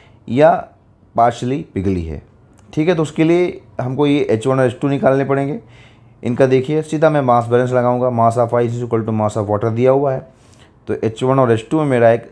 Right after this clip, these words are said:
रिलेशन यहाँ से आ जाएगा। अच्छा, एच वन प्लस एच टू is equal to H माना है, एच दिया हुआ है। देखिए हमको आंसर जो है एच के टर्म्स में निकालना है, तो ये एच वन एच टू भी मैं एच के टर्म्स में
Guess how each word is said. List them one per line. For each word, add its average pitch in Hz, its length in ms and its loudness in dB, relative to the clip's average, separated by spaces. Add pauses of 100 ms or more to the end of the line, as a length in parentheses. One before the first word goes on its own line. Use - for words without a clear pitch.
रिलेशन 101 420 -2
यहाँ 104 180 -4
से 127 240 -8 (280)
आ 110 100 2
जाएगा। 123 380 2 (360)
अच्छा, - 280 -8
एच 110 180 -4
वन 131 140 0
प्लस 131 140 -2
एच 127 160 -4
टू 139 80 0
is 127 100 -2
equal 135 220 0
to - 160 -6
H 135 160 0
माना 135 280 2
है, 147 180 -2
एच 151 160 -4
दिया 165 240 4
हुआ 87 160 0
है। 95 80 -14 (220)
देखिए 98 160 -6
हमको 120 200 -4
आंसर 123 340 -2
जो 127 160 0
है 139 120 0
एच 123 240 -2
के 123 180 -4
टर्म्स 117 260 -2
में 156 100 -4
निकालना 98 400 -2
है, 78 120 -12
तो - 220 -14 (420)
ये 98 160 -4
एच 104 220 -2
वन 131 100 0
एच 120 180 -2
टू 139 80 -2
भी 135 100 0
मैं 131 220 0 (800)
एच 143 180 -2
के 123 120 -6
टर्म्स 107 260 -2
में 190 220 -4